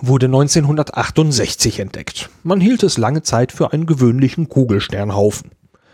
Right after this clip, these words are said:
Am siebten September zweitausendsechzehn gab die europäische Südsternwarte eso bekannt, dass Terzan fünf einige außergewöhnliche Eigenschaften besitzt. So gibt es zwei unterschiedliche Sterntypen, die unterschiedliche Elemente enthalten und zu unterschiedlichen Zeiten entstanden sind.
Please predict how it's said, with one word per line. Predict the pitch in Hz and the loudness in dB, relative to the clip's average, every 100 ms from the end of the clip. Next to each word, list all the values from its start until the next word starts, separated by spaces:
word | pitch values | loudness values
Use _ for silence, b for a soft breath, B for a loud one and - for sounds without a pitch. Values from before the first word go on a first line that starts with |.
| b b b b | b b b b
Am | 165 | 0
siebten | 170 277 233 | 0 -2 0
September | 185 170 - 160 226 - | 0 0 0 0 2 0
zweitausendsechzehn | - 139 147 135 120 160 - 185 147 | -2 0 2 0 0 -2 0 -2 -2
gab | 107 110 | -4 -6
die | - - | -4 0
europäische | 127 107 110 - 113 120 117 | 2 2 -2 -2 0 2 2
Südsternwarte | 101 101 143 - - 160 143 135 120 123 - 135 | -2 0 0 0 0 2 2 0 0 0 0 -6
eso | - 113 139 156 | -2 0 2 2
bekannt, | 143 135 - 135 - B B B | 2 0 0 -2 -4 B B B
dass | 131 - | -2 -2
Terzan | 104 98 - 110 117 | -6 -4 -4 -2 0
fünf | - 139 - | 2 0 -2
einige | - 117 120 123 - | -2 0 2 0 0
außergewöhnliche | 117 110 127 117 98 101 107 127 170 | 0 0 2 0 0 -2 -2 -4 0
Eigenschaften | 131 110 95 - - - 110 | 0 0 -6 -6 -10 -12 -10
besitzt. | 85 - - - - _ _ b b b b b b | -10 -12 -10 -10 -10 _ _ b b b b b b
So | - | -2
gibt | 180 214 | -2 0
es | 185 - | -2 0
zwei | - 175 | -2 -2
unterschiedliche | 185 208 180 - 185 180 127 | -2 0 0 0 0 0 0
Sterntypen, | - - 110 170 170 196 190 175 | 0 -2 -2 -2 0 -2 0 0
die | 139 123 | 2 2
unterschiedliche | 135 151 131 - 151 131 - | 2 0 -4 -2 0 0 2
Elemente | 113 117 110 123 165 | 0 2 2 2 2
enthalten | 180 180 160 190 190 214 | 0 2 2 2 0 -2
und | 175 170 | 0 0
zu | - 185 | 0 -2
unterschiedlichen | 185 147 151 - 151 175 165 185 | 0 -2 -4 -4 -2 -2 -2 -4
Zeiten | - - 135 - 92 | -4 0 0 0 -12
entstanden | - 131 - 98 - - - | -8 -8 -8 -10 -10 -16 -16
sind. | - - - - | -16 -16 -18 -18